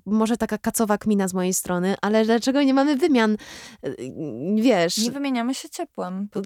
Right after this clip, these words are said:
Speaker 1: Nie,
Speaker 2: prostu.
Speaker 1: wymieńmy się ciepłem.
Speaker 2: No, ja mam, ja mam tak, że po prostu, mm, w mojej grupie znajomych są ludzie tylko i wyłącznie, k-, od których ja wiem, że mogę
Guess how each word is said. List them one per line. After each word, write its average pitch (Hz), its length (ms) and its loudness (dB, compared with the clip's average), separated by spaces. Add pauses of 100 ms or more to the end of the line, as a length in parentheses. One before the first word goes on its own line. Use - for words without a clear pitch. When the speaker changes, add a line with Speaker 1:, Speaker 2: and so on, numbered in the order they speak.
(100)
Speaker 1:
Nie, 240 100 2
Speaker 2:
prostu. 208 220 -6
Speaker 1:
wymieńmy 294 360 4
się - 120 -2
ciepłem. 175 520 -2
Speaker 2:
No, 233 260 2
ja 269 160 2
mam, 294 520 -2
ja 262 160 4
mam 294 180 -2
tak, 254 220 -4
że 254 120 -4
po 277 100 -14
prostu, 247 460 -8 (560)
mm, 226 420 -8
w 196 140 -6
mojej 240 280 0
grupie 233 280 -6
znajomych 220 400 -4
są 269 160 -4
ludzie 226 160 -4 (1080)
tylko 302 240 -2
i 277 60 -2
wyłącznie, 226 520 -6
k-, - 100 -20 (220)
od - 140 -6
których 277 240 -6
ja 254 80 0
wiem, 240 200 0
że 269 100 -4
mogę 240 360 0